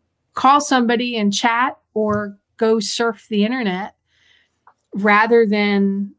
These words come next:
spend, as we've seen multiple times so far on the episode today, in thirty seconds,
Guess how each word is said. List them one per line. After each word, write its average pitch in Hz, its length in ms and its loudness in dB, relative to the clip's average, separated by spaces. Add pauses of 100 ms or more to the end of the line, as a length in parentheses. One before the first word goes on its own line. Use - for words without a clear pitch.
spend, 214 720 -4 (580)
as 208 160 -4
we've 220 180 0
seen 240 260 0
multiple 220 480 2
times 185 420 -8
so 180 140 -10
far 170 300 -8
on 175 100 -6
the 175 120 -8
episode 180 460 -10
today, 175 480 -10 (560)
in 220 260 2
thirty 285 380 4
seconds, 240 880 -2